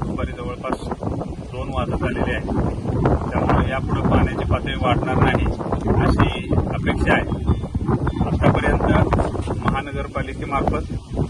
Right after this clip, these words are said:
जवळपास पंधराशे तीस नागरिकांचं स्थलांतर आठ विविध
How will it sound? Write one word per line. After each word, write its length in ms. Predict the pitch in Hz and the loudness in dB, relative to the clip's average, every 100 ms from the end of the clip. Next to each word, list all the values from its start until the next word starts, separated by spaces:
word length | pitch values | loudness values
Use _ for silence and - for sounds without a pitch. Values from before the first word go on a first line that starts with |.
| - - - | -6 -12 -8
जवळपास 460 | 127 131 135 151 147 | -6 -4 -2 -2 -2
पंधराशे 500 | - 131 135 147 160 | -2 -4 -2 -4 -4
तीस 280 | 135 160 165 | -6 -6 -4
नागरिकांचं 680 | 139 131 139 123 - - | -4 -4 -4 -2 -2 -4
स्थलांतर 720 | - - - 127 131 143 143 - - - - - - | -4 -8 -8 -2 -2 -2 -4 -4 -6 -8 -12 -12 -8
आठ 220 | 127 147 - - - 135 | -2 -2 -2 -8 -10 -10
विविध 320 | 135 - | -8 -6